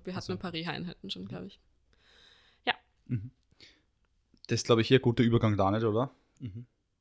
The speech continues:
Speaker 3: Zu deiner Story.
Speaker 2: Ja, meine Story habe ich jetzt eh schon oft genug erzählt.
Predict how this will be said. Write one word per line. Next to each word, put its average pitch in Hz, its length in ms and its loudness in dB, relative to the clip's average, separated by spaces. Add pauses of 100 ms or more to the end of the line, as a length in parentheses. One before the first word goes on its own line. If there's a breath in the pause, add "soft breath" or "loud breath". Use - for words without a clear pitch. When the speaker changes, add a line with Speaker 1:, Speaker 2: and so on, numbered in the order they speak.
(800)
Speaker 3:
Zu - 140 -8
deiner 107 260 6
Story. 101 380 2 (880 loud breath)
Speaker 2:
Ja, 123 180 4
meine 127 200 6
Story 139 280 2
habe 127 160 2
ich - 80 -6
jetzt 117 140 -8
eh 131 100 -4
schon - 160 -4
oft 120 180 -8
genug 123 220 -4
erzählt. 123 400 -4